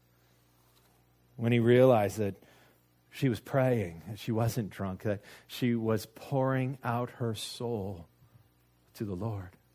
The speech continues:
That th-, that this was as pure of a prayer as you could get. That this was a woman who was praying silently. It wasn't for anybody's benefit. It wasn't to impress anybody. It wasn't to get Eli to go, "Yes, be blessed and be well fed and enjoy your life."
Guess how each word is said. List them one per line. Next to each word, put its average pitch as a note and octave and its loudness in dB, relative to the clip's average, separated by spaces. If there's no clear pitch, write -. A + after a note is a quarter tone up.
That C3 2
th-, F3 2
that D3+ -2
this D#3 2
was D#3 0
as C#3+ 4
pure F3+ 4
of D#3 4
a D3+ 4
prayer C#3+ 6
as G#2+ -4
you C3 0
could A2+ -6
get. D#2+ -10
That A#2+ 0
this D#3+ 4
was D3+ 4
a D3 8
woman C#3+ 4
who C#3+ 4
was B2+ 2
praying D3 4
silently. E3+ 6
It D3+ 8
wasn't D3+ 4
for D3+ 4
anybody's D3 6
benefit. D#3 6
It C#3 6
wasn't D3 2
to C#3+ 4
impress D3+ 2
anybody. E3 4
It D#3 6
wasn't D#3 6
to C#3+ 4
get C3 6
Eli D#3+ 10
to C#3+ 6
go, A2+ 6
"Yes, C3+ 2
be C3 -2
blessed C#3+ -4
and G2+ -6
be D3 0
well C#3+ -2
fed C#3 -2
and G#2 -6
enjoy A2+ -6
your C#3+ -2
life." C3 -6